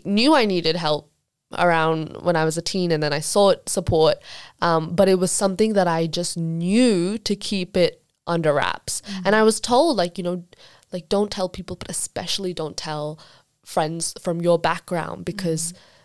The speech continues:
Speaker 1: then they'll tell their parents, and then their parents will know, and then they'll, you know, gossip and things like that." And I mean, yeah, gossip does happen. I know that, like, I, I would love to be like, "That's, like, B S, like, that's such a irrational fear."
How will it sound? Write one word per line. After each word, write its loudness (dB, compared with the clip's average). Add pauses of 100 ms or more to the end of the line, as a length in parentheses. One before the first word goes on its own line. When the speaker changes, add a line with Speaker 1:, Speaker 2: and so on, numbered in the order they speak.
Speaker 1:
then 0
they'll 0
tell -10
their -12
parents, 0 (200)
and -4
then 0
their -4
parents -4
will -4
know, -4
and -4
then -8
they'll, -6
you -6
know, -6 (180)
gossip -2
and -4
things -4
like -2
that." -4 (440)
And 2
I 4
mean, 6
yeah, 4
gossip 0
does 4
happen. -2
I 2
know 2
that, 0
like, 2
I, 0
I 4
would 0
love 2
to 0
be 2
like, 4
"That's, -2
like, -4 (440)
B 0
S, 2
like, -6
that's -4
such -4
a 2 (120)
irrational 2
fear." -2